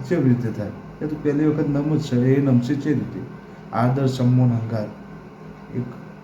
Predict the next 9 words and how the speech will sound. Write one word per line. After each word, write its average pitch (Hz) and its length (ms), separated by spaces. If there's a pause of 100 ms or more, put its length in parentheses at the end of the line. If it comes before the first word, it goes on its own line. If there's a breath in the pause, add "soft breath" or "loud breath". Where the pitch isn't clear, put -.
(340)
બહુ 156 300 (680)
કુણું 180 280
હૃદય 151 260
લઈને, 120 280 (100)
કેમ 151 140
કે 160 140
દુઃખમાં 160 460
જ 160 40
બિચારો, 120 440